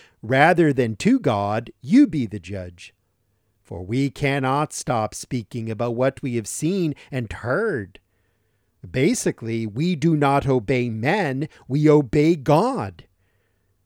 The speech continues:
We are going to keep right on doing what we were doing when you arrested us. We are going to share the good news of the gospel of Jesus Christ, whether you like it or not." And that is what the apostles did, and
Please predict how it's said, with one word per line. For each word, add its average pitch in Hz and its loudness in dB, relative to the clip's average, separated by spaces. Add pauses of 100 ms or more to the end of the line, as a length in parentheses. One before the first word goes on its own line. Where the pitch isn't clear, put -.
We 113 -4
are 127 0
going 131 0
to 127 -2
keep 151 0
right 135 2
on 151 0
doing 160 0
what 127 -2
we 147 -2
were 131 -2
doing 147 0
when 131 -4
you 139 -2
arrested 147 -2
us. 92 -10 (680)
We 104 -6
are 117 -2
going 120 -4
to 123 0
share 147 -2
the 127 -4
good 165 2
news 240 -2
of 208 0
the 196 2
gospel 131 -4
of 104 -10
Jesus 196 -4
Christ, 175 -4 (320)
whether 147 2
you 175 2
like 165 2
it 113 -4 (340)
or 101 -8
not." 139 -2 (2250)
And 95 -10
that 127 0
is 120 -2
what 131 0
the 131 -4
apostles 131 -2
did, 151 2
and 110 -6